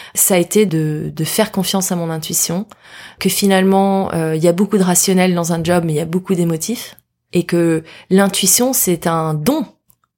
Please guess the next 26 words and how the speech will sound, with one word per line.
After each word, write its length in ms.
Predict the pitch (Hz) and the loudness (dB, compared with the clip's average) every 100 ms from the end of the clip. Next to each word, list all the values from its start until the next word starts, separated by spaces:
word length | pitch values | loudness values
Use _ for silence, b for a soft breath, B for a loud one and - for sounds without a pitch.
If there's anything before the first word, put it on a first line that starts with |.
| _ _ | _ _
qu'on 180 | - 170 | -2 0
a 220 | 165 156 - | 2 -2 -6
en 120 | 165 | -6
tant 160 | 170 175 | -2 -2
qu'être 240 | 175 175 | -2 -2
humain 260 | 175 190 262 | 0 0 0
et 60 | - | -2
il 120 | 160 | -2
faut 180 | - - | -2 -2
s'en 140 | - 185 | -2 -2
servir 520 | - 208 202 185 190 | 0 0 0 0 2
autant 360 | 196 190 240 | 2 2 0
que 100 | 240 | 0
le 40 | 175 | 0
calcul 360 | 170 165 202 | 0 -2 0
mathématique 800 | 196 170 175 160 156 208 247 247 | 2 2 -2 -2 -2 -2 -2 0
et, 160 | 165 165 | -2 -2
euh, 380 | 156 156 - - - B B B B - | -2 -2 -4 -6 -10 B B B B -6
la 120 | 165 | -2
capacité 520 | 185 175 160 180 196 | 0 0 0 0 2
à 100 | 175 | 2
lire 440 | 165 190 214 202 | 4 4 4 2
ou 60 | 160 | 2
à 60 | 156 | 0
écrire 460 | 156 190 202 220 | 0 2 2 2
ou, 340 | 175 151 151 | 0 -4 -6